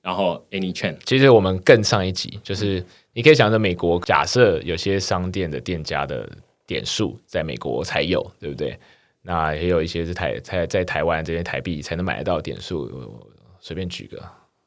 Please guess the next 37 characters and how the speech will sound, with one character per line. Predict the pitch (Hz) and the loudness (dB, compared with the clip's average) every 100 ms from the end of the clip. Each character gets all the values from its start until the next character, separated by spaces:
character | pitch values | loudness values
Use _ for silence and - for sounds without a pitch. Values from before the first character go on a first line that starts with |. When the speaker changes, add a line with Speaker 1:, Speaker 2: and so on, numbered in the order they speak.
| _ - | _ -8
Speaker 2:
游 | 87 85 | -4 -2
戏 | 110 | -4
橘 | 90 82 | -4 -6
子 | 76 | -6
的 | 71 | -6
点 | - - | -6 -8
数 | - 73 | -8 -8
好 | - - | -6 0
了， | |
Speaker 1:
嗯。 | 113 85 - - | 0 -2 -10 -6
Speaker 2:
whatever。 | 78 87 87 71 98 | -2 0 0 -4 -6
然 | 92 | -4
后 | 92 95 90 - - _ _ | -2 -2 -4 -10 -20 _ _
美 | 87 87 | -6 0
国 | 87 90 | 2 2
可 | 90 | 0
能 | 82 85 | -2 0
有， | 76 73 | 0 0
啊， | 67 73 | 0 -2
某 | 73 87 | -2 0
某 | 104 90 | 2 2
某 | 85 | 2
某 | 87 | 0
游 | 71 73 | 0 -2
戏 | - 78 | -4 -6
才 | 87 82 | -4 -4
能 | |
买 | 82 | -4
到 | 76 80 | -2 -4
点 | 65 | -4
数， | 80 | -6
美 | 78 | -6
国 | 78 | -4
人 | 85 | -4
才 | 87 | -4
买 | 87 - | -6 -6
到。 | 67 | -6